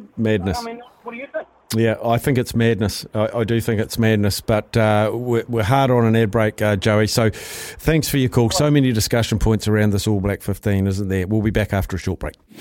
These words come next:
Speaker 1: Just letting you know what's coming up in the next, uh, three hours.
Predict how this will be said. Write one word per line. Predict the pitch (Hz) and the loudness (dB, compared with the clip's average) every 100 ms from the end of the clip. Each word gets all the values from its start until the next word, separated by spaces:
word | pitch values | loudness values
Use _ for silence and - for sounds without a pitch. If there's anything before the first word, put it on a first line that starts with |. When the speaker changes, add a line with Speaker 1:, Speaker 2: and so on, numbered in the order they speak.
| - - - | -2 -2 -2
Speaker 1:
Just | 156 165 - | 0 2 2
letting | 165 151 147 | 2 4 4
you | |
know | 143 139 | 4 4
what's | 135 - | 2 2
coming | 143 139 135 | 0 2 2
up | 135 135 | 2 2
in | |
the | 131 | 2
next, | 139 131 - - | 2 0 -4 -2
uh, | 123 117 117 | 0 2 2
three | - - 151 143 127 - | 0 0 2 2 0 0
hours. | 127 127 135 170 160 139 - | 2 2 4 2 0 -2 -6